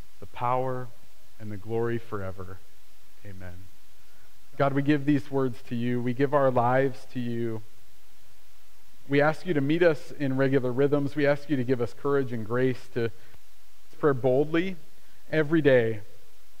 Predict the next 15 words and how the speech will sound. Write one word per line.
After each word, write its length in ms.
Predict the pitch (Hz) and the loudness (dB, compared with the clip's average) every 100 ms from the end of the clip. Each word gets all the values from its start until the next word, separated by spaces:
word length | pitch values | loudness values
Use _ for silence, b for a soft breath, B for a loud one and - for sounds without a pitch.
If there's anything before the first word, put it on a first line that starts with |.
| - - - - - - - - - | -4 -4 -4 -4 -4 -4 -4 -4 0
And 200 | 151 143 | 0 0
through 340 | - 170 190 | 0 2 2
these 280 | 175 165 131 | 2 0 0
words, 400 | 123 117 117 113 | 0 0 0 -2
through 460 | - 139 147 151 147 | -4 0 2 2 0
your 220 | 131 127 | 0 0
Holy 220 | 113 135 | 2 0
Spirit 300 | 117 135 127 | 0 0 0
dwelling 480 | 120 117 131 147 135 | 2 4 6 4 2
within 240 | 123 131 | 0 0
us, 200 | 117 104 | -2 -2
would 120 | 123 113 | -2 -2
you 80 | |
change 340 | 117 - 113 110 | -4 -4 -4 -4
us? 220 | 95 101 | -4 -4